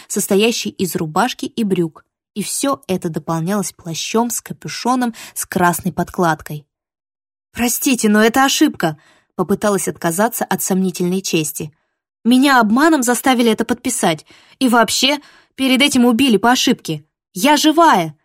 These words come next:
Я никак не могу быть смертью! Верните меня обратно!» «Девушка, успокойтесь»,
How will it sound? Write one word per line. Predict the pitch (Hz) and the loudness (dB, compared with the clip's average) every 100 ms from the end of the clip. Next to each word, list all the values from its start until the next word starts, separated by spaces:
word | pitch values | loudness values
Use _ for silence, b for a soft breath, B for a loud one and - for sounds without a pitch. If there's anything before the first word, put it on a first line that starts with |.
| _ _ _ - | _ _ _ -4
Я | 220 294 | 0 2
никак | 247 294 320 | 2 2 0
не | 269 | 2
могу | 233 233 277 | 2 4 2
быть | 285 | 2
смертью! | - 311 320 240 - 175 156 B | 2 4 6 4 0 -4 -4 B
Верните | 220 254 254 262 254 | 0 2 4 4 2
меня | 285 285 302 | 0 2 4
обратно!» | 302 320 285 - 160 147 _ _ _ _ _ _ _ b b b | 6 6 4 2 -6 -8 _ _ _ _ _ _ _ b b b
«Девушка, | 180 202 170 156 - - 170 - | -4 0 0 -2 -6 -4 -6 -6
успокойтесь», | - - - 311 302 - - 156 - - - | -8 -6 -2 -2 -2 -8 -8 -10 -12 -10 -10